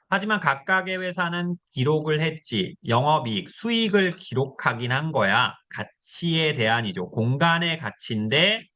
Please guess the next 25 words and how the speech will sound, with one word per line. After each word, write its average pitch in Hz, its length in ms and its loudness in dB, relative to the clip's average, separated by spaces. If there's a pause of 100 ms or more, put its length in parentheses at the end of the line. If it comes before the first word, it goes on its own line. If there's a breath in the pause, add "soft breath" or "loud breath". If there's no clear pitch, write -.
(200)
꾸며주지. 185 800 -2
그것이 120 960 0 (320)
그 135 200 0
사이트에 151 1200 0
뭐 110 200 0
한 143 200 -2
거냐? 107 420 -2 (160)
내준 135 420 0
거죠. 123 340 0
기부업 135 500 0
한 170 140 -2
거지. 95 320 -2
그것이 156 520 0
내준 110 480 0 (380 soft breath)
공간에 190 560 0
대한 185 240 -2
가치에 139 540 -4
대해서 170 800 0
뭐니? 110 360 -4
수익을 220 720 -2
각 123 340 -4
회사는 170 400 -2
기록은 170 480 0
한 214 200 0
거지. 101 360 -4